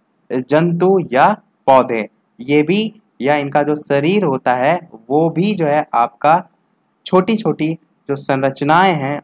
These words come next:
उसका बना होता है। तो यही जो संरचनाएं होती हैं वो आपकी कोशिका कहलाती हैं, और इनकी जो संरचना है उसको आप कोशिकीय संरचना जो है वो कहते हैं। तो ये आपका हो जाएगा कोशिकीय संरचना।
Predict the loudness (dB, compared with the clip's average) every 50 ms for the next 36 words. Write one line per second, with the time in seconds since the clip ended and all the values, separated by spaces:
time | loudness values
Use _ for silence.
0 | _ -8 -8 -8 -6 0 2 2 2 2 -2 _ _ 0 2 2 2 2 0 0
1 | -2 -4 -4 -4 -4 -4 -4 -6 -8 -8 -6 -4 -4 -4 -2 -2 -4 -6 -4 -4
2 | -6 -6 -6 -8 -10 -8 -4 -2 0 2 2 2 0 0 -2 -4 -4 -4 -4 -2
3 | -2 -4 -4 -4 -4 -4 -4 -2 -4 -6 -6 -6 _ _ -6 -4 -4 -4 -6 _
4 | _ _ _ _ _ _ _ _ _ 0 2 2 2 2 0 -4 0 6 6 6
5 | 6 6 4 4 4 4 4 2 -2 -8 -8 -6 -4 -4 -4 -6 -8 _ _ _
6 | -6 -6 -6 -6 -6 -10 -12 -10 -8 -8 -8 -6 -8 -8 -4 -2 -2 0 0 0
7 | 0 0 0 2 2 2 2 -2 -2 0 2 2 2 0 -4 -4 -4 -4 -4 -4
8 | -10 -12 -6 -4 -4 -4 -4 -6 -8 -8 -6 -6 -6 -6 -4 0 0 0 0 0
9 | -4 -8 -8 -6 -4 -4 -4 -4 _ -2 0 0 0 -2 -6 -8 -8 -10 -12 _
10 | -14 -12 -6 -4 -2 0 0 0 -2 -2 -4 -4 -4 -4 -4 -4 -4 -4 -2 0
11 | 0 0 0 -2 _ _ _ _ _ -4 -4 -4 -4 -8 -12 -8 -6 -6 -4 0
12 | 0 0 0 0 -4 -6 -8 -8 -8 -8